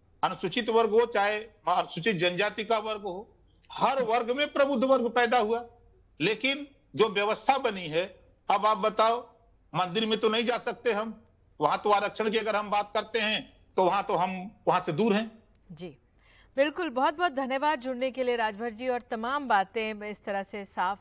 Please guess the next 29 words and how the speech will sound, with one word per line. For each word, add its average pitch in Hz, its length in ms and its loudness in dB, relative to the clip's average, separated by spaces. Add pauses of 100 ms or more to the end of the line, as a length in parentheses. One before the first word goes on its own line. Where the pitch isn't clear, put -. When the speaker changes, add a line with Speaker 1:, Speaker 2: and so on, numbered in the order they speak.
Speaker 2:
गोई 190 220 -10
से - 120 -18
हम 190 100 -14
सबके 190 340 -16
सामने 175 340 -12
रखने 175 360 -12
के 190 140 -12
लिए। 185 260 -10 (460)
राजनीतिक 202 520 -4
भागीदारी 202 600 -4
भी 196 120 -10
ज़रूरी 185 420 -10
है, 185 260 -10
शिक्षा 208 600 -2
में 180 440 -10
आगे 214 480 -2
बढ़ने 185 320 -6
के 185 120 -12
लिए 175 120 -12
तमाम 214 320 -6
समाजों 180 480 -10
का 226 140 -8
जो 240 140 -6
भेदभाव 226 500 2
है 226 60 -4
वो 208 140 -6
बना 175 260 -4
हुआ 170 180 -6
है, 220 100 -10